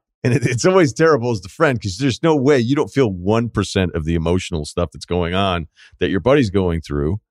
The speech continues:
'cause you're watching it all and you're just like, "God, this sucks. This sucks so bad for him." Like, "I don't wanna be here, though." You know, selfishly, you're kicking in and be like, "Can we just get your stuff and get out of here? Like, please, I don't wanna deal with this anymore."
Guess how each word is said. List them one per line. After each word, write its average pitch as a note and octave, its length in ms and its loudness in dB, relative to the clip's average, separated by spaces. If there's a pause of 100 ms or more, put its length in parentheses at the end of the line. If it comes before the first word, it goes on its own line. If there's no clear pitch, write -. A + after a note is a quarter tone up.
(340)
'cause G#2+ 140 2
you're A2+ 100 4
watching A2 460 0
it F#2+ 100 -2
all G2+ 280 2
and F2 100 -4
you're E2+ 80 -6
just - 140 -10
like, C#2 240 -8
"God, D2+ 180 -12
this - 140 -16
sucks. - 480 -14 (100)
This E2+ 120 -16
sucks - 220 -16
so C2+ 100 -14
bad A1+ 300 -16
for - 100 -20
him." D2+ 100 -16 (560)
Like, - 200 -14
"I D2+ 160 -2
don't F2 140 -2
wanna C2 160 -12
be D#2 160 -12
here, D2 180 -4
though." D#2+ 260 -2 (280)
You C2 80 -10
know, C#2 200 -8
selfishly, F#2 500 -2
you're E2 140 -6
kicking E2+ 300 -4
in D#2 60 0
and C#2 80 -4
be C2 60 -6
like, C#2+ 120 -4
"Can E2 100 -4
we D#2+ 60 -2
just D2+ 140 -6
get F2 120 -2
your D2+ 80 -4
stuff C#2+ 240 -4
and C#2 80 -8
get C2 100 -2
out C2+ 160 0
of C#2 60 -2
here? D2 160 0
Like, C2 220 -10
please, C2+ 440 -10
I - 40 -18
don't A#1+ 80 -14
wanna G#1+ 140 -18
deal - 140 -16
with - 80 -18
this - 140 -20
anymore." - 280 -20